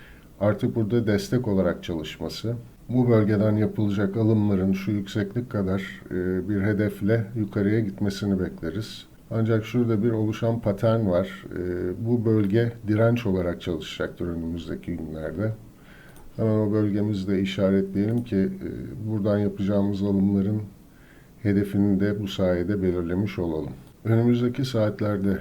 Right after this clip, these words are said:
şu direnç bölgesini destek olarak çalıştırması, bu aralıktan alım yaparak şu direnci hedefleyebileceğimiz bir trade imkanı bize verecek.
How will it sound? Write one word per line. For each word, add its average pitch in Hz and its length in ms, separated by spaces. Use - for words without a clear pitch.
şu 104 340
direnç 120 380
bölgesini 92 580
destek 98 400
olarak 95 360
çalıştırması, 90 880
bu 113 120
aralıktan 98 640
alım 107 300
yaparak 95 500
şu - 320
direnci 110 440
hedefleyebileceğimiz 101 1300
bir 107 280
trade 113 360
imkanı 101 480
bize 85 320
verecek. 82 640